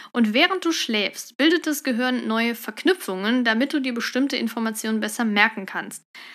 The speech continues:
Außerdem fördert auch erholsamer Schlaf das Verständnis und die Fähigkeit, komplexere Probleme lösen zu können. Und gerade das mit diesem Thema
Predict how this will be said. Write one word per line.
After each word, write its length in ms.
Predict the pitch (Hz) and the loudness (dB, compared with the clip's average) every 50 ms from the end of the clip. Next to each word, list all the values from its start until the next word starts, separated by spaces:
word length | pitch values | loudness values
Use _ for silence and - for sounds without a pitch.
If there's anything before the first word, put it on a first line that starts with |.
| - _ _ _ | -20 _ _ _
Außerdem 460 | - 294 294 - 302 262 269 269 262 | 0 0 2 2 0 0 0 0 0
fördert 380 | - - 277 277 277 277 262 - | 0 2 2 2 4 2 2 4
auch 220 | - 220 233 226 | 4 4 4 2
erholsamer 580 | - 226 214 226 240 254 240 240 226 226 233 226 | 0 -2 0 0 0 0 0 0 0 0 0 -2
Schlaf 320 | 220 - 220 214 220 226 | -2 -2 0 0 0 0
das 160 | - 247 - - | -2 -6 -8 -8
Verständnis 580 | - 208 - - - 294 320 311 311 285 - | -6 -6 -4 0 0 0 2 0 -2 -4 -4
und 140 | 262 240 226 | -4 -4 -4
die 80 | 220 214 | -4 -6
Fähigkeit, 680 | - - 240 226 233 226 - - - 233 226 226 226 | -2 0 0 0 0 0 -2 -2 0 0 0 0 -4
komplexere 720 | - - 226 220 214 - 226 226 226 - - 226 214 214 | -6 -6 -4 -4 -2 -2 -2 -2 -2 -4 -6 -4 -4 -6
Probleme 460 | 208 - 214 208 226 214 220 220 220 | -4 -4 -6 -4 -2 0 2 2 2
lösen 400 | 214 214 220 233 247 214 214 208 | 4 4 6 6 6 6 2 0
zu 160 | - - 214 - | -2 -4 -8 -8
können. 340 | - - 190 175 180 208 - _ - - - - - - - - - | -6 -6 -6 -6 -8 -10 -14 _ -18 -18 -16 -16 -16 -16 -18 -16 -4
Und 160 | - 247 240 | 0 2 2
gerade 320 | 226 233 254 311 339 359 339 | 4 6 6 6 6 6 4
das 220 | 285 302 294 - | 4 2 2 0
mit 160 | 294 277 247 | -2 -2 0
diesem 280 | - 269 247 240 247 233 | 0 0 2 2 2 2
Thema 540 | 240 - 269 254 262 262 254 254 254 - | 2 0 0 2 4 4 4 4 4 2